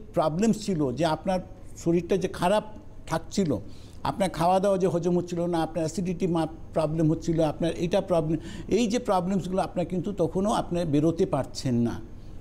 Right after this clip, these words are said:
আপনার problems থেকে আপনি মুক্তি পাচ্ছেন না, তখনও কিন্তু আপনাকে খাওয়া দাওয়াটাকে restricted চলতে হচ্ছে, আপনি যতই যাই করুন। তো পাইলসেরও একই problems আছে। আপনি যত পর্যন্ত আপনার পেটের প্রবলেমসটা না cure করবেন, তত পর্যন্ত আপনার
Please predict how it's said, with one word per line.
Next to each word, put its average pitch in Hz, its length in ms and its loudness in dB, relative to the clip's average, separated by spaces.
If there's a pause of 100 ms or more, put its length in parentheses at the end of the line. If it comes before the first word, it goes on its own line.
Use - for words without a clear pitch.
আপনার - 260 0
problems 160 440 2
থেকে 180 140 -2
আপনি 175 200 0
মুক্তি 147 360 2
পাচ্ছেন - 420 -6
না, - 120 -8 (640)
তখনও 180 320 2
কিন্তু 175 220 0
আপনাকে 160 260 2
খাওয়া 147 280 0
দাওয়াটাকে 160 380 2
restricted 147 560 0
চলতে 156 280 2
হচ্ছে, 151 320 -2 (420)
আপনি - 220 2
যতই 151 280 2
যাই 151 220 2
করুন। 117 280 -6
তো 143 140 -8
পাইলসেরও 190 480 2
একই 190 260 0
problems 113 500 -2
আছে। - 220 -10 (400)
আপনি 135 280 -2
যত 165 160 0
পর্যন্ত 202 320 2
আপনার 185 300 2
পেটের 202 340 2
প্রবলেমসটা 185 520 0
না 165 240 2
cure 175 260 2
করবেন, 151 320 2
তত 151 120 -2
পর্যন্ত 175 340 0
আপনার 175 260 0